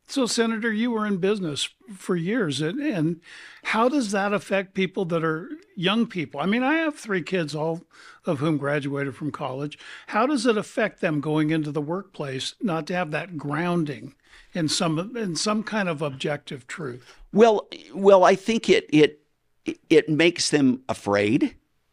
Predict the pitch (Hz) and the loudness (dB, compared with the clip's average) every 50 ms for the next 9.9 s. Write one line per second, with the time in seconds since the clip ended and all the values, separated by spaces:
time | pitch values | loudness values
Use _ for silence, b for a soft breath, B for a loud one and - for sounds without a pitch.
0 | _ _ _ _ _ _ _ _ _ _ _ - - 143 135 - - - 131 120 | _ _ _ _ _ _ _ _ _ _ _ 2 4 4 4 4 4 4 4 4
1 | 117 120 131 131 127 123 123 120 113 113 110 101 90 - - - - - 135 123 | 4 4 4 6 6 6 4 4 4 2 2 0 -2 -2 -2 -2 0 2 4 4
2 | 123 113 123 123 110 - - - 104 104 107 110 127 233 285 - - 117 110 107 | 4 4 2 0 0 0 0 0 0 2 2 2 2 0 0 0 2 2 2 4
3 | 110 110 107 101 - - - 95 98 110 - 107 110 - 127 - - 123 120 123 | 2 2 0 -2 -2 -2 0 0 2 2 0 0 0 -2 -4 -4 -2 0 0 2
4 | 127 151 196 240 b b b b b b b - 165 175 156 143 156 175 202 - | 2 0 -2 -4 b b b b b b b 6 8 8 8 8 6 4 4 4
5 | - - - 143 165 180 214 - - - 151 147 139 - - 123 120 107 101 - | 0 -4 0 4 4 4 4 2 -2 0 2 2 2 4 2 0 -4 -4 0 2
6 | 143 151 131 87 - - - - - _ _ _ _ _ _ _ - - 110 104 | 4 4 4 2 0 -6 -10 -18 -20 _ _ _ _ _ _ _ -4 0 0 2
7 | 104 110 107 - 127 131 135 127 - - - 123 123 - - 123 117 110 104 117 | 2 2 0 2 4 6 6 6 4 2 0 0 0 2 0 0 2 4 4 4
8 | 123 120 - - 120 113 107 101 - 113 110 98 101 - - 110 98 104 - - | 4 4 2 0 0 0 0 0 -2 -4 -2 -2 -2 -2 -2 -2 -2 -2 -2 -2
9 | - 95 95 90 85 80 85 95 110 156 165 139 - - - - - | -2 -2 -2 -2 -2 -2 -2 -2 0 0 -2 -4 -4 -6 -10 -14 -18